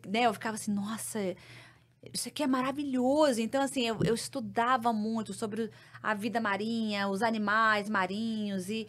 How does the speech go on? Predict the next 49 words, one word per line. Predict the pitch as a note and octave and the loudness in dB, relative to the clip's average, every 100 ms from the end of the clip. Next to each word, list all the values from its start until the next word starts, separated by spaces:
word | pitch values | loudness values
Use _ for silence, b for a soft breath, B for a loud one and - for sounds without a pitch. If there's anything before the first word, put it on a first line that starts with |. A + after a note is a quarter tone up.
| B B B G#3+ | B B B -2
e | |
aquilo | A3 A3 B3+ | -2 -2 -6
foi, | C4 C#4 C4+ | -2 2 2
assim, | C#4 C4+ A#3 F#3+ B B B | 2 -2 -2 -4 B B B
aquecendo | G3+ G#3 A3 B3+ | -2 0 -2 -2
meu | C4+ B3+ | -2 2
coração. | A3 G3+ E3 A3+ C4+ | 4 6 4 4 0
De | D4 | 0
novo, | A4 A#3+ E3+ | 4 4 2
tô | E3 F3+ | 0 0
na | F3 | 0
igreja, | D#4+ B3 G#3 B3 B3 F#3 | -2 -2 0 0 0 -2
tô | G3+ F#3+ | -6 -6
vivendo | A3+ F3+ F3+ G3+ A#3 F3+ | -6 -6 -4 -4 -4 -4
vida | E3 F3+ G3+ | -6 -6 -4
na | A#3 | -4
igreja, | B3 F#3 A3 A#3 | -4 -2 -2 -4
tudo | - G3+ | -4 -2
mais, | G#3+ - B B B - | -2 -4 B B B 0
mas | A#3 A#3+ | 2 4
eu, | C4 | 2
era | - G#3+ A#3+ | 2 -2 -2
um | C#4 | -2
interesse | D4 D#4 C4+ C#4 C4+ | 2 4 6 4 2
do | |
meu | B3+ B3 | 0 2
coração. | C4+ D#4+ D#4+ G#3+ | 2 0 0 -2
Então, | G3+ A3+ A3+ C#3 B B B - | 0 0 0 -2 B B B 0
eu | A3 A#3 | 0 0
fui, | - C#4 C4 F4+ F4+ | -2 0 2 0 -2
né, | A3+ A#3+ G#3+ | 0 2 0
fui | G3 C4 | -2 -4
pursue | B3+ C4 B3+ C4 B3+ B3 C4 | 2 0 0 -2 -2 0 -2
isso, | D#4 C#4+ | -2 -6
fu-, | B3+ - - | -10 -10 -6
entrei | A3 A#3 | -2 0
na | B3+ | 0
faculdade | C4 A#3+ A3 G3 G3 G#3 | -2 -4 -2 0 0 -2
de | F#3+ | -4
biologia, | F#3+ G3 F#3+ F3 F#3 A3 | -2 0 0 -2 -4 -2
eu | G3+ | 0
morava | F#3 F3 F#3 | 0 0 0
em | |
Brasília, | F#3 G#3+ A#3 B3+ D#4+ | 0 0 0 -2 -2
não | A#3 | -2
tinha | A3 A3 A#3 | -2 -2 0
mar, | A3+ E4 | 0 0
né? | C#4 B3 | -2 -2
Então, | B3 A#3 B3+ | -2 -2 -2